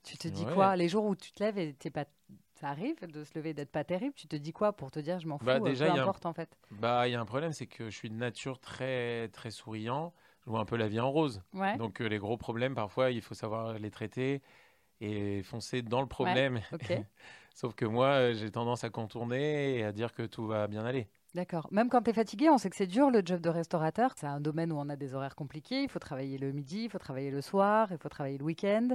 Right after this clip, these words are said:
Speaker 2: Ouais,
Speaker 1: Il y a pas
Speaker 2: ouais.
Speaker 1: beaucoup de vacances, il y a pas beaucoup de congés, il y a des heures de repos en décalage avec, euh, le reste du monde.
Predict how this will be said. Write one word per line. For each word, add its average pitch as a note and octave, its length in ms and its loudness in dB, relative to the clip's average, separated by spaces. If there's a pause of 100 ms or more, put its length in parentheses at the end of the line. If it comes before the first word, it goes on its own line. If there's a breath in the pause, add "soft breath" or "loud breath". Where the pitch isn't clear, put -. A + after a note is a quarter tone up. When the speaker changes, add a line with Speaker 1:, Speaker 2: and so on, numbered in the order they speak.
Speaker 2:
Ouais, F#2+ 480 -4
Speaker 1:
Il - 60 -6
y D3 40 -4
a C#3+ 60 -4
pas D3+ 140 -2
Speaker 2:
ouais. D3 40 -2
Speaker 1:
beaucoup D3+ 200 -8
de C#3+ 60 -8
vacances, E3 360 2
il F#3+ 40 -2
y - 20 0
a - 20 0
pas D3 80 0
beaucoup C3+ 240 -10
de - 60 -20
congés, F3+ 360 0
il G#3 60 0
y F3+ 60 2
a - 20 2
des D3 180 -4
heures D3 160 -2
de C#3 60 -2
repos D3 520 0
en C#3 180 0
décalage D3+ 560 -2
avec, C3+ 240 -6
euh, C#3 100 0
le C#3 100 -2
reste D3 280 -6
du C#3 160 -6
monde. F3+ 320 0